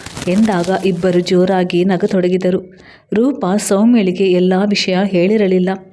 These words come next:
ಕಾರಿನಲ್ಲಿ ಅವಳಿಗೆ ತನ್ನನ್ನು ನಿಯಂತ್ರಿಸಿಕೊಳ್ಳಲು ಆಗಿರಲಿಲ್ಲ. ಶಂಕರ್ ಕೂಡ ಅವಳ ಕೈಗಳ ತುಂಟಾಟವನ್ನು ವಿರೋಧಿಸುತ್ತಿರಲಿಲ್ಲ. ಕೊಳ್ಳುವಾಗ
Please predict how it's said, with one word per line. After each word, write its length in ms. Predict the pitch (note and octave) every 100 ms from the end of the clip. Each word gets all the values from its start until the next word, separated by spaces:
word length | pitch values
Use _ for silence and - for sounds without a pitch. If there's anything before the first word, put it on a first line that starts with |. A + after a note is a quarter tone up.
| - - - - -
ಕಾರಿನಲ್ಲಿ 560 | A3 A#3+ C4 G3+ F#3+
ಅವಳಿಗೆ 540 | - F#3 F#3 F3+ G3+ F#3 - - -
ತನ್ನನ್ನು 400 | A3 A#3 C4 F#3
ನಿಯಂತ್ರಿಸಿಕೊಳ್ಳಲು 960 | F#3 G3 A3 B3 C4+ A3+ G3 F3+ F3+
ಆಗಿರಲಿಲ್ಲ. 640 | F3+ F3+ F3+ G#3 G3+ F#3 F#3 F3 - - - -
ಶಂಕರ್ 440 | - A3 B3 C#4+
ಕೂಡ 200 | B3+ A#3 G3+ F#3+ - - -
ಅವಳ 220 | F#3+ F#3 F#3
ಕೈಗಳ 360 | F#3 F#3+ G#3+ G3
ತುಂಟಾಟವನ್ನು 920 | F#3 F#3 G3+ G#3 G#3 G3 F3+ F3 F#3
ವಿರೋಧಿಸುತ್ತಿರಲಿಲ್ಲ. 1000 | G3 F3+ F#3 G#3+ A3 A3 G#3+ F#3+ F#3 F#3 F#3+ - - - _ _ _ _ _ _ _ _ _ - - _ _ _ _ - _ - - - - - - G3 A3+ _ - F#3+ -
ಕೊಳ್ಳುವಾಗ 520 | G3+ F#3 F#3 F#3 G3